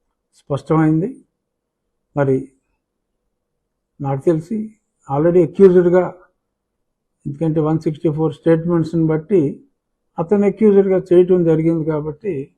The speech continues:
అతనికి బెయిల్ వస్తుంది అని మరి నేనైతే అనుకోవట్లేదు. ఎందుకంటే చాలా యువకుడు, ఉత్సాహవంతుడు. అప్పుడు ప్రభావతి గారు,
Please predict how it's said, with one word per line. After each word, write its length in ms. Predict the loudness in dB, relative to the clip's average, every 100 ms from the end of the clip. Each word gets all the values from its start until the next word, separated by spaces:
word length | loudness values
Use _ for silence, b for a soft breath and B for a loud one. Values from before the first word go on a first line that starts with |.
| _ _ _ _ _ _ -6
అతనికి 300 | -4 -2 2
బెయిల్ 220 | 4 4
వస్తుంది 640 | 0 -4 -2 0 0 0 -2 -4 -8
అని 220 | -4 -2 -2 -4 -10 _ _ _ _ _ _ _ _ _
మరి 100 | -4
నేనైతే 540 | 0 2 0 -2 -2 -2 -2 -8 _ _ _ _ _ _ _ _ _ _ -4
అనుకోవట్లేదు. 680 | -2 2 0 0 -6 -6 -10 -18 -12
ఎందుకంటే 420 | -8 -4 -4 -4 -6
చాలా 240 | -6 -6 -6
యువకుడు, 460 | -4 -4 -4 -4 -4
ఉత్సాహవంతుడు. 720 | -6 -6 -6 -4 -6 -8 -12 -12
అప్పుడు 240 | -10 -8 -6
ప్రభావతి 560 | -4 0 2 2 -2
గారు, 240 | -2 -4